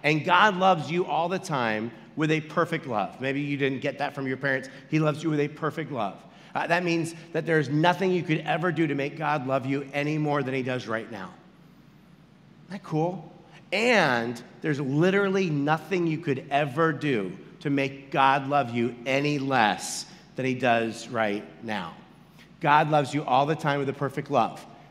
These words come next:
But that does not necessarily mean that we will always experience God's love. He loves us,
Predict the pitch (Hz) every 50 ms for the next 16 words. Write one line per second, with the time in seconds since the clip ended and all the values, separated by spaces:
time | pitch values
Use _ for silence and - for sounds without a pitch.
0 | - - - - - - - - - - - - - 185 196 240 269 240 139 127
1 | 151 - - - - - - - - - - - - - - - - _ - -
2 | _ - - 110 117 160 185 202 196 202 151 - 185 190 190 143 127 175 202 214
3 | 247 262 190 180 156 156 151 139 - 165 156 147 143 147 147 131 127 127 120 117
4 | 120 123 123 - - - - 156 143 151 160 175 175 170 170 170 170 156 151 151
5 | 156 147 143 143 - - - 180 156 - - - - - - - - - - 233
6 | 233 240 233 226 214 196 170 151 135 123 117 - - - - - 147 131 123 120
7 | 117 110 110 - - 135 120 113 101 92 - - - - - - - 151 139 143
8 | 185 226 277 294 247 156 151 143 139 -